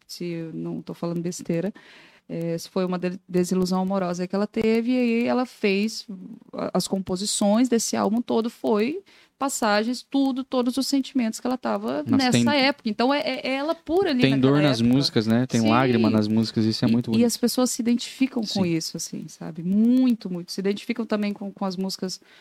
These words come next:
Speaker 1: mais populares, mas também
Speaker 2: Uhum.
Speaker 1: essas que têm o fundo, a alma do artista escrito ali,
Speaker 2: Uhum.
Speaker 1: é, eu acho mu-, muito genuíno, assim,
Speaker 2: É.
Speaker 1: sabe?
Speaker 2: Eu acho legal, mas eu acho que é, realmente é uma linha muito tênue, é uma, uma...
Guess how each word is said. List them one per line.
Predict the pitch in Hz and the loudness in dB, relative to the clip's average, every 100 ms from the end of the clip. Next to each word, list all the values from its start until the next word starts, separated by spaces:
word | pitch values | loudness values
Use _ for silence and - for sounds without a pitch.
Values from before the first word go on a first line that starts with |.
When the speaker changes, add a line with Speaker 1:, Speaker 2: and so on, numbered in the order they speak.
| _ | _
Speaker 1:
mais | 196 185 180 | -4 -4 -4
populares, | 190 - 208 196 214 233 | -6 -4 -2 0 0 0
mas | 208 202 | 0 0
também | - 196 214 220 | 0 0 2 2
Speaker 2:
Uhum. | 220 | 0
Speaker 1:
essas | 190 240 240 226 - | 0 0 0 -6 -10
que | 214 | -10
têm | 208 208 | -6 -6
o | |
fundo, | - - 226 240 196 | -8 -4 0 2 2
a | 196 | 2
alma | 196 233 226 190 | 2 2 -2 -2
do | |
artista | 196 185 - 185 185 | -4 -4 -8 -8 -8
escrito | - - 190 214 240 214 | -12 -4 2 2 2 -4
ali, | 190 190 202 214 | -4 -4 -4 -4
Speaker 2:
Uhum. | 113 120 117 117 _ - | -4 -4 -4 -8 _ -4
Speaker 1:
é, | 190 190 196 190 190 185 - | -2 0 -2 -2 -2 -4 0
eu | 196 | 0
acho | 202 - 196 _ _ _ | 0 -2 -14 _ _ _
mu-, | 208 196 208 208 - | -2 2 2 0 -2
muito | 208 220 262 - | 4 4 4 0
genuíno, | 190 185 175 175 170 | 0 0 -2 -2 -4
assim, | 165 127 | -4 0
Speaker 2:
É. | 113 110 | 2 2
Speaker 1:
sabe? | 170 156 185 143 | -2 -10 -2 2
Speaker 2:
Eu | |
acho | 160 - | 2 4
legal, | 190 156 151 190 | 2 4 4 4
mas | 196 175 | 2 4
eu | 185 | 2
acho | - | 2
que | 175 | 2
é, | |
realmente | 160 170 170 - | 4 4 2 2
é | 131 | 0
uma | 135 160 | 2 2
linha | 156 160 | 4 4
muito | 165 170 | 2 2
tênue, | - 151 165 | 2 4 4
é | 143 | 4
uma, | 131 123 113 113 | 4 4 4 2
uma... | 113 110 110 110 107 110 | 2 4 4 4 2 2